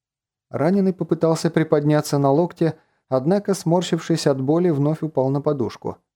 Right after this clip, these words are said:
И все же у него хватило сил, чтобы произнести негромко, но с вызовом. «Я снежный волк, а ты всего лишь новичок, не проживший еще и пятидневки.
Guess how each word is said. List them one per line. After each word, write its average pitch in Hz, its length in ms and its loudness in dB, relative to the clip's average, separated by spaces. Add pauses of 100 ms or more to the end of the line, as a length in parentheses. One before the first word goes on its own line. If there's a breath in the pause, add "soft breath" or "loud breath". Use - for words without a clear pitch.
(800)
И 110 300 -2
все 170 240 -2
же 120 100 0
у 110 80 2
него 131 240 2
хватило 147 460 0
сил, 190 260 0
чтобы 160 320 -2
произнести 151 680 0
негромко, 156 840 2
но 131 240 0
с - 140 -8
вызовом. 107 500 -4 (1300)
«Я 117 640 0
снежный 135 640 2
волк, 139 520 0 (640)
а 131 180 -4
ты 196 340 0
всего 160 380 0
лишь 156 300 0
новичок, 165 680 2
не 123 160 0
проживший 139 640 0
еще 151 300 -2
и 139 100 2
пятидневки. 139 800 -2